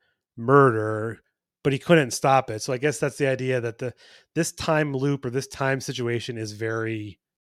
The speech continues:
I don't know, like a closed loop. I think that's the, the way you would call it in, like, the time loop kind of thing. It's, he can't undo the,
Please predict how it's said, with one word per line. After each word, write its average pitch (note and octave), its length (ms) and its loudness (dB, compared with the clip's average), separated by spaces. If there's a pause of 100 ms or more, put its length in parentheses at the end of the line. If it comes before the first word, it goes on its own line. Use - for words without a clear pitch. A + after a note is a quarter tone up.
(200)
I D3+ 80 0
don't C#3+ 80 2
know, B2 60 -2
like B2 100 -2
a C3 80 2
closed C#3+ 580 4
loop. F3 400 0
I C3 60 0
think C#3+ 180 -4
that's - 260 -6
the, C#3+ 540 -2
the C#3 100 -6
way C#3+ 180 -2
you C#3+ 140 -2
would C#3+ 120 -2
call C#3+ 300 2
it C#3 100 -2
in, C3+ 80 -4
like, C3 180 -4
the C#3 80 -6
time C3+ 360 -2
loop C3+ 280 0 (480)
kind C#3+ 180 4
of C#3+ 80 2
thing. C#3+ 300 4
It's, - 300 -2 (340)
he E3+ 180 -2
can't D#3+ 360 4 (120)
undo C#3+ 800 4
the, A2+ 400 2